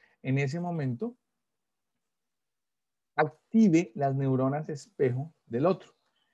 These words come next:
Ese ejercicio de activar las neuronas espejo del otro es el ejercicio que necesitamos para validar lo que estamos haciendo. Hola Diana, ¿cómo estás? ¿Cómo vas? Bienvenida. Mira, hoy arranca-, hoy arranqué con cero conectados,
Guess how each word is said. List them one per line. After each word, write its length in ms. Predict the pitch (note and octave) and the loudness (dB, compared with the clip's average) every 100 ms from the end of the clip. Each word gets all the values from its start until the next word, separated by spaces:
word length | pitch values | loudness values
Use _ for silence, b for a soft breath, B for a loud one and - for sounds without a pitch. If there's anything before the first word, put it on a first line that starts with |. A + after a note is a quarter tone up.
| _ - | _ -2
Ese 280 | E3 E3+ A3 | 0 4 4
ejercicio 380 | G#3+ E3 C#3 F#3+ | 4 2 2 2
de 60 | |
activar 320 | F#3 F#3+ D3+ C3+ | 2 4 6 6
las 140 | D#3+ | 4
neuronas 380 | D#3+ C3 C3+ C#3+ | 2 -2 -4 -6
espejo 460 | D#3 - A#2 B2+ D3+ | -10 -6 -4 2 4
del 120 | C#3+ | 4
otro 280 | A2+ C3 - _ _ _ | 2 -4 -12 _ _ _
es 280 | C#3+ C#3+ - | -2 -2 -4
el 180 | - E3+ | -4 0
ejercicio 720 | F3 D3 B2 - C3+ - D3 | 2 2 0 -2 -6 -4 -6
que 200 | - F3+ | -4 -2
necesitamos 680 | F3+ E3 F3 E3+ E3 C#3+ D3 | -2 -4 -6 -6 -2 -2 -4
para 260 | - D#3 C#3+ | -6 -2 -2
validar 340 | C3+ B2+ A#2+ | 0 -2 -2
lo 140 | B2+ C#3 | -2 -6
que 60 | |
estamos 320 | C3+ B2 A#2+ B2 | -8 -8 -6 -6
haciendo. 400 | A#2+ A#2 A2+ - | -6 -4 -4 0
Hola 180 | C#3 D3 | 2 4
Diana, 340 | C#3+ C3+ B2+ | 2 -2 -6
¿cómo 200 | B2 C3 | -8 -8
estás? 340 | C3+ C#3+ C3 | -10 -12 -14
¿Cómo 260 | - B2+ C3 | -12 -10 -6
vas? 340 | C#3 C3+ - _ _ - | -6 -6 -12 _ _ -2
Bienvenida. 720 | C#3+ C#3 B2+ B2+ D3+ C#3+ - _ _ _ _ _ _ _ _ _ _ | 2 2 2 0 2 0 -2 _ _ _ _ _ _ _ _ _ _
Mira, 160 | D3 D#3 | 4 8
hoy 80 | F3 | 8
arranca-, 520 | F#3+ G#3+ D#3 E3+ F3 | 8 6 4 2 4
hoy 120 | F#3 F#3 | 4 6
arranqué 360 | A3+ G#3 A3 | 6 6 6
con 260 | - A3+ G3+ | 6 6 4
cero 380 | - C4 C4 C4 | 6 8 8 6
conectados, 680 | A3+ C#3 E3 A#2+ - - | 0 4 4 4 -2 -18